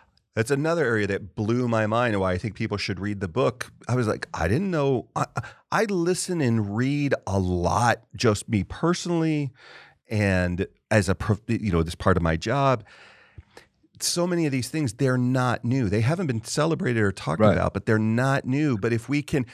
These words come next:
Speaker 1: it is this interesting juxtaposition to free our mind for the future.
Speaker 2: Yeah.
Speaker 1: In some ways, not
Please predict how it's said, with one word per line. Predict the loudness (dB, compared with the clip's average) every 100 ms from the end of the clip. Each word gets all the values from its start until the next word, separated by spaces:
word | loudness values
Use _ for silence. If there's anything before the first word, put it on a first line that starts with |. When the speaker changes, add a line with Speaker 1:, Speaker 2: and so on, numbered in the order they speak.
| -4
Speaker 1:
it | -2
is | 0 -2
this | -2 -2
interesting | -2 -2 -2 0
juxtaposition | 2 0 -2 -8 -2 2 2 2
to | 0 0
free | -2 -6 -2 0
our | 2
mind | 2 0 0 -2
for | -4
the | -4
future. | -4 -2 -2 0 0 0 -6 -20 -20 -2
Speaker 2:
Yeah. | 4 6
Speaker 1:
In | 4
some | 2 -2 0 0 0
ways, | 2 2 0 -2
not | -6 -6